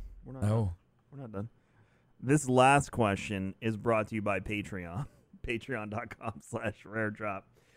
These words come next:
Speaker 1: Uh,
Speaker 2: I was
Speaker 1: if you
Speaker 2: almost
Speaker 1: wanna
Speaker 2: out
Speaker 1: be a
Speaker 2: of there.
Speaker 1: part of the show, see the behind-the-scenes stuff. If you missed, if you're not a patron this month, you missed, sassy clap, you missed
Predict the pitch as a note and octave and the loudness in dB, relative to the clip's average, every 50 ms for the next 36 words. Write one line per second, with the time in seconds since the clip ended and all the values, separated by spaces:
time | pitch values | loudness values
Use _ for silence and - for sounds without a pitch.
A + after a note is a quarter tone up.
0 | - - - - D3 D3 D3 D3 D3 - D3+ D3+ E3 E3+ F3 F3+ F3+ F3+ F3+ F3+ | -20 -20 -10 -4 -2 0 2 2 2 2 2 4 6 6 8 8 6 6 6 4
1 | E3 D#3+ E3 E3+ E3 E3+ E3+ E3 C#3+ - - D#3+ D#3 D#3 D3 - - - D#3+ D3+ | 6 6 6 8 8 8 8 6 6 6 8 8 8 8 6 4 2 -2 -2 -2
2 | D3+ D3 C#3+ C3 C3 C3+ C#3 C3+ B2+ - - C#3+ C#3 C#3 B2+ - _ - C#3+ C#3 | -2 -2 -4 -4 -4 -6 -10 -10 -12 -12 -14 -16 -14 -16 -16 -16 _ -6 -4 -4
3 | C3+ C3 - _ _ _ _ - - _ - G#3 G#3 A3+ A#3+ A#3 - A#3 A#3 A#3+ | -4 -6 -10 _ _ _ _ -20 -20 _ -2 2 4 4 4 2 0 -6 -4 -2
4 | A#3+ A#3 G#3+ G#3 G#3 A3 A3+ A#3 - - - - - D3 D3 D#3+ E3 E3 F3 F#3 | 0 2 4 4 6 6 4 4 0 -6 -10 -4 -2 2 4 6 8 8 10 8
5 | G3+ F#3+ - - F3 D#3+ D#3 - - E3 D#3+ D3 C3+ B2 B2 C#3 D3 D#3+ - - | 8 6 6 6 6 6 6 6 6 6 6 8 6 6 8 8 8 8 6 6
6 | F3+ E3+ D#3+ D#3 D3+ - C#3 C#3 D#3+ G3 A3 A3+ A3 G#3+ A3 C4+ C4+ C4+ B3+ A#3+ | 4 6 6 6 4 0 0 2 4 6 8 8 6 6 8 8 8 8 8 8
7 | A#3 - - - - - - - - _ _ _ _ _ _ _ _ _ - B2+ | 6 6 4 -6 -8 -12 -18 -20 -20 _ _ _ _ _ _ _ _ _ -14 -12
8 | A2+ A#2 - - C#3 - D3+ D#3+ D#3 D#3+ - - _ _ _ _ _ _ _ _ | -12 -12 -12 -14 -14 -8 -4 -2 -2 -4 -4 -8 _ _ _ _ _ _ _ _
9 | _ _ - C3 D3+ G#3 A#3+ A#3+ A#3 A3+ A3 A3+ A#3 A#3 A3+ - - - | _ _ -8 -2 0 2 4 4 4 6 8 8 10 10 8 6 4 -2